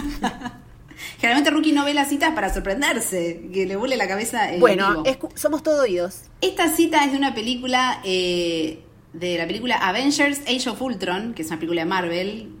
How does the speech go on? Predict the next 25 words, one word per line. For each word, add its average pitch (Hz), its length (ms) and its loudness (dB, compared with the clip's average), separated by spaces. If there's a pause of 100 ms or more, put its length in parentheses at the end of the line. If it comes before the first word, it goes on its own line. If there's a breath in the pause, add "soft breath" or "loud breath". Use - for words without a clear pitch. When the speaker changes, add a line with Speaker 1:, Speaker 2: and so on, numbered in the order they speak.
Speaker 1:
Yo - 160 -8
soy 170 160 -6
fanática 175 400 -4
de 175 80 -4
Marvel. 185 420 -4
Rookie 208 300 -4
no, 170 320 0
para 147 200 -2
nada, 156 480 0
de 156 140 -6
hecho. 151 200 -4
Speaker 2:
No, 180 240 0
pero 175 160 0
sé 226 180 2
lo 262 120 4
que 214 100 -4
son 196 200 0
los 165 160 -4
Avengers. 143 300 -8
Speaker 1:
<laughs> - 40 -16
Claro, 165 240 2
Speaker 2:
Sí. 170 80 -2
Speaker 1:
sabe 214 220 0
qué 190 120 -4
son. 151 300 -8